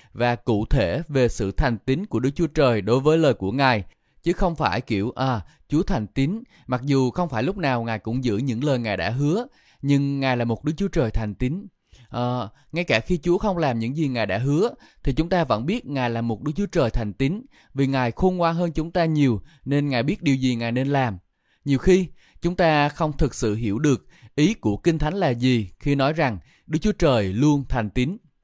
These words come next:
Có một giáo lý đang lan truyền giữa vòng các hội thánh ngày nay, và chúng ta đã nói về nguồn gốc của giáo lý đó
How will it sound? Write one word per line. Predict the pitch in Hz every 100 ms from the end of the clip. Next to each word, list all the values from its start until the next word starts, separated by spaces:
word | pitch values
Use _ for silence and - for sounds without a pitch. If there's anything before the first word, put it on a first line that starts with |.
| _ _ _ _ -
Có | 170
một | 151 107
giáo | 127 147
lý | 143 185 -
đang | 143 135
lan | 135 139 139
truyền | 143 131 107
giữa | 104 104
vòng | 143 127 101
các | 147
hội | 147 92
thánh | - 127
ngày | 165 120
nay, | 120 139 131 - _ _ -
và | 127
chúng | 123 175
ta | 196
đã | 143 107
nói | 120 147 190
về | 156 123
nguồn | 131 131 117
gốc | 104 233 -
của | - 107
giáo | 117 139
lý | 151
đó | 156 139 175